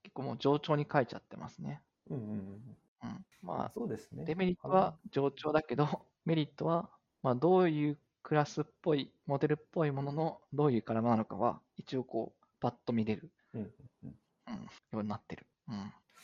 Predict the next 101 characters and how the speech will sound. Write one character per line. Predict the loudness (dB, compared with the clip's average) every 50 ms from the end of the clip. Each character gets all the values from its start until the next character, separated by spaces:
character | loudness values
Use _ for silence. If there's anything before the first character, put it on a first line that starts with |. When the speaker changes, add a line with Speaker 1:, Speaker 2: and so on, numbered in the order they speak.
| -20 -20 _ _ _ -12
Speaker 2:
や、 | -10 -8
で | -10
も | -10
仮 | -10 -6 -4 -4 -2 -2
に |
で | -4
す |
ね。 | -6 -6
Speaker 1:
で、 | -6 -6 -8
自 |
分 | -8
検 | -6
索 | -8 -10 -10 -14
し | -16
て | -18 -20 -20 -16
ば、 | -16 -18 -18 _ _ _ _ _ _
す |
ご | -20 -18 -18
い | -18 -18 _ _ _ _ -20
あ | -20
る。 | -20 -20 _ _ _ _ _ _
う | -20
ん。 | -20 -20 _ _ _ _ _ _ _ -20 -20 _ _ _ _ _
Speaker 2:
さ | -10 -8 -6
ら | -6 -6
に、 | -6 -8 -8 -10 -10 -12 -14 -16 -20 _ _ _ _
ま | -20 -18
あ、 | -14
型 | -14 -8 -4 -4 -4 -2
が、 | -2 -4 -6 -6 -8 -10 -18 _ _ _
型 | -20 -8 -6 -6 -6
っ | -6 -6
ぽ | -10 -10
く、 | -8 -4 -4
Speaker 1:
う | -4 -4 -6
ん。 | -8 -10 -12
Speaker 2:
そ | -14
の | -14 -14 -18 _ _
シ | -20 -12 -8 -8
ー | -8
テ | -8 -8 -8 -6
ィ |
ー | -4 -4
に | -4 -4
全 | -4 -4 -4
部 | -4
コ | -6 -6 -6
メ | -4 -4
ン | -6 -6
ト | -8 -6 -6
書 | -6 -6
い |
て、 | -6 -10 -16 -20 -20 -20 _
こ | -10 -8 -6
の | -6
テ | -4 -2 0
ー | 0
ブ | 2 2
ル | 0
は | -2 -2
こ | -2 -2 -2
う | -2
い | -2
う |
も | -2 -4 -4
の | -4 -4 -4
で | -6 -8
あ | -10
る | -10 -12 -16
と。 | -18 -20 _ _ _ _ -14
Speaker 1:
う |
ん。 | -12 -10 -10 -12 -14 -16 -18 -18 -8 -8
Speaker 2:
リ | -6 -2
タ | 0 2
ー | 2 2 2
ン | 0
し | -2
て | -2 -2
る | -2 0
カ | 0 2 2
ラ | 2 2
ム | 2 -2
は | 0
こ | 0 0 0
れ | 0
と | -2 -4
こ | -4 -4
れ | -6
と | -6 -10
こ | -10 -8 -8
れ | -8
は | -8 -8
こ | -10 -4 -2 0
う | 0
い | 0
う |
も | -2 -4 -4
の | -6 -6
で | -6 -6
あ | -10 -10
る。 | -12